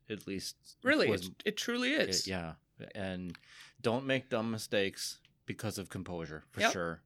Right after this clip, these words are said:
Speaker 1: you know, no matter what's going on.
Speaker 2: Yep.
Speaker 1: And that, uh, well, I'll give you credit for that. That's a big, it's a big thing.
Speaker 2: I'm trying, I'm trying.
Speaker 1: <laughs> So when you get your players in, like, you're gonna have tryouts here in just a little bit,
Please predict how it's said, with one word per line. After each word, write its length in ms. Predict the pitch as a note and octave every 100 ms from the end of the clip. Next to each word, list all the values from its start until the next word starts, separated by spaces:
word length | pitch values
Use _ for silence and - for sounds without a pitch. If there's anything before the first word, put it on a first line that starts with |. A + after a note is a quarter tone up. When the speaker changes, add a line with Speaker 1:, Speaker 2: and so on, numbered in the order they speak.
| _
Speaker 1:
you 120 | F2+
know, 160 | F2+ F2
no 100 | F2+
matter 300 | F2+ F2+ F2
what's 240 | F2 F2+
going 240 | - F#2 F#2
on. 300 | G2 F2+ E2+
Speaker 2:
Yep. 200 | - F2
Speaker 1:
And 120 | E2+ - _ - - -
that, 360 | G2 A2 A2+ - -
uh, 340 | G#2+ F#2+ F#2 F#2 - _ _ _
well, 100 | G#2+
I'll 40 | A2
give 140 | B2
you 80 | A2
credit 260 | C3 A#2+
for 120 | - F#2
that. 260 | F2 E2
That's 220 | G#2+ G#2+
a 60 | B2+
big, 360 | A2+ A2+ G#2+ G2 - -
it's 120 | A#2+
a 40 | B2
big 280 | - G#2 F#2+
thing. 380 | A2 G2 F2 F2 -
Speaker 2:
I'm 160 | - A3
trying, 360 | - A3+ E3 D3
I'm 100 | F3+
trying. 800 | F#3 F3+ - B2+ F3+ E3 C#3+ B2+ -
Speaker 1:
<laughs> 160 | - D3+
So 420 | - F#3+ F#3+ F#3
when 260 | D#3 E3+ F#3
you 120 | A#3
get 160 | G#3 -
your 120 | F3
players 500 | - E3 E3 D#3+ C3
in, 400 | D#3 C#3+ A#2+ A#2+ A2+
like, 180 | G#2+
you're 100 | A#2
gonna 140 | B2 A2+
have 140 | A2
tryouts 420 | - A2+ G#2 G2+ -
here 200 | G#2 G2+
in 100 | F#2+
just 160 | G2
a 40 | G#2
little 180 | G#2 G2+
bit, 260 | B2 A2+